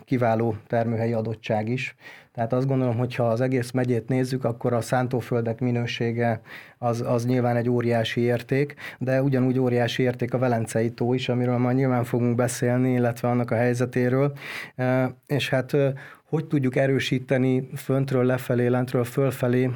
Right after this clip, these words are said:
ezeket a, a fenntarthatóságra való átállás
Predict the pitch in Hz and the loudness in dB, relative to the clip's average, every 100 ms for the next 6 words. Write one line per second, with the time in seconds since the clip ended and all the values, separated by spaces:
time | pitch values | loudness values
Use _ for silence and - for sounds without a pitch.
0 | - 127 117 - 123 127 123 113 - _ | -2 -2 -2 -2 -2 0 0 -2 -8 _
1 | _ _ _ _ - - 131 139 123 127 | _ _ _ _ -10 -2 0 0 -2 -2
2 | 123 123 123 123 123 127 - 147 143 127 | -2 0 0 2 0 -4 -14 -14 -8 -8
3 | - - 139 127 127 127 131 127 127 123 | -8 -4 0 2 2 2 0 0 0 2
4 | 120 120 123 | 2 0 -2